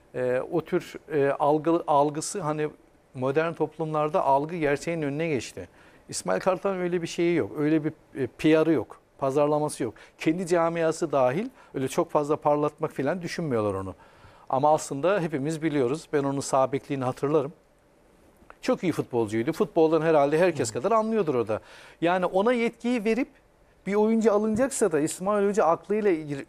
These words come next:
Speaker 1: yürümek lazım. Ne oldu? Komeli aklına güvendin. Yerlerde sürünüyorsun. Hala temizleyemiyorsun ondan kalan enkazı. E, Beşiktaş'ta da böyle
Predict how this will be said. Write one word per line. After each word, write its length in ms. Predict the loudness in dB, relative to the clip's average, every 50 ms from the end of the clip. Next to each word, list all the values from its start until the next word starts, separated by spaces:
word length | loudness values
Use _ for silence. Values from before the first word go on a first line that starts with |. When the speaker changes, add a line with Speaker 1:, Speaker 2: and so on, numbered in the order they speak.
| -14 -12
Speaker 1:
yürümek 460 | -8 -4 -2 -2 -2 -2 -2 -2 0
lazım. 340 | 2 2 2 0 -2 0 2
Ne 40 | 2
oldu? 300 | 4 4 2 0 0 0
Komeli 340 | 0 0 2 2 2 4 2
aklına 320 | 2 0 -2 -4 -4 -2
güvendin. 540 | -2 -2 0 0 0 -2 -4 -6 -6 -4 -4 -6 -4 -2
Yerlerde 480 | 2 4 4 4 4 2 0 0 -2 -6
sürünüyorsun. 560 | -8 -8 -8 -8 -6 -8 -8 -8 -10 -12 -14 -14 -20 -8 0
Hala 340 | 2 4 6 6 4 4 2
temizleyemiyorsun 800 | 0 0 0 0 0 -2 -4 -4 -4 -4 -4 -4 -6 -6 -6 -6
ondan 260 | -4 -4 -4 -4 -2
kalan 220 | -2 -2 -2 0 -2
enkazı. 540 | -4 -4 -2 -2 0 0 0 -2 -6 -8 -10 _ _ _ _ -20 _ _ _ _ _ _ _ _ _ _ _ _ _ _ _ -2
E, 160 | 0 0 0 0 -4 _ _ _ _ _ _ _ _ _ _ _ _ _ _ _ -6
Beşiktaş'ta 600 | -4 -4 -4 -4 -2 0 0 0 0 0 -2 -2
da 120 | 0 0 0
böyle 380 | 0 2 2 2 2 0 -2